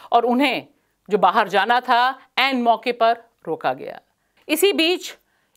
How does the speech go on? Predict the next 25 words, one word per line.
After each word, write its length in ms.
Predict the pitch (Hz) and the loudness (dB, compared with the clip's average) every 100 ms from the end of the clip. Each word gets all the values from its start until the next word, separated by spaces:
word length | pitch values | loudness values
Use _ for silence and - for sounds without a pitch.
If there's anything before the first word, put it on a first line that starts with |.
| - | -2
एक 140 | 220 | 2
और 180 | 247 285 | 4 2
खबर 320 | 277 233 254 | 0 2 2
पर 300 | 254 240 247 - | 2 0 0 -6
ध्यान 320 | 180 208 226 226 | -8 -2 0 0
देना 220 | 208 208 | 0 0
बहुत 280 | 180 185 165 | -2 -4 -2
ज़रूरी 320 | 156 156 147 | -4 -4 -8
है। 320 | 135 87 _ _ _ _ | -12 -16 _ _ _ _
वह 80 | 196 | -2
खबर 460 | 190 214 202 233 254 _ _ _ _ _ | 0 0 2 0 -2 _ _ _ _ _
हमारे 320 | 220 208 202 202 | -2 0 2 2
दौर 280 | 220 254 | 2 2
के 140 | 262 277 | 0 0
एक 220 | 247 - | 0 -2
अहम 240 | 233 294 320 | -2 0 -2
फिल्मकार 560 | 294 240 214 233 233 | 0 -2 0 0 0
के 120 | 233 196 | -2 0
बारे 260 | 160 170 | 2 0
में 140 | 175 180 | -2 -2
है, 300 | 185 214 254 - - | 0 -2 -4 -10 -4
आनंद 300 | 190 214 208 | -2 0 -2
पटवर्धन। 680 | 202 170 165 165 180 127 - _ _ - | -6 -2 -2 0 -4 -8 -14 _ _ -4
उन्हें 440 | 240 254 254 285 _ _ _ _ _ _ _ _ _ _ | 0 0 0 -4 _ _ _ _ _ _ _ _ _ _
आउटस्टैंडिंग 720 | 196 240 240 269 233 254 285 | 0 2 0 -2 -2 0 -2